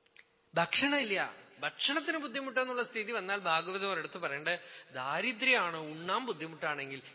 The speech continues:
ഈശ്വര അനുഗ്രഹം എടുത്തോളൂ, അതിനെ തപസ്സായിട്ട് എടുത്തോളൂ. നമ്മളായിട്ട് ഊണ് ഇഷ്ടം പോലെ ഉള്ളപ്പോ ഊണ് കഴിക്കണം നിർത്തില്ല.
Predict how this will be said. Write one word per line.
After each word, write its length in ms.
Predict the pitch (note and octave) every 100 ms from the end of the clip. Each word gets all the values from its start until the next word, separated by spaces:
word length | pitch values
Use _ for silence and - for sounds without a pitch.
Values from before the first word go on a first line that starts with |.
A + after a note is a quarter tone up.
| C#3+
ഈശ്വര 380 | E3 D#3+ G3+
അനുഗ്രഹം 540 | F3+ C3+ C3+ C#3 C#3+ D3+
എടുത്തോളൂ, 480 | A#2+ - C3 C3+ C#3 -
അതിനെ 200 | B2+ C#3+
തപസ്സായിട്ട് 680 | D3+ B2 C#3 C3+ E3+ F3+ D#3
എടുത്തോളൂ. 440 | A#2+ C3+ B2+ C3+ - -
നമ്മളായിട്ട് 720 | C3 C3 D3 F3+ F3 E3 E3+
ഊണ് 460 | E3 C#3+ D#3 F#3+ E3+
ഇഷ്ടം 380 | - - E3
പോലെ 300 | E3 E3+ F3+
ഉള്ളപ്പോ 420 | E3+ C#3 D3 D#3+ E3 -
ഊണ് 240 | C#3 E3
കഴിക്കണം 380 | D#3+ C#3+ D3 D3+
നിർത്തില്ല. 500 | C3 A#2 E3 B2 G2+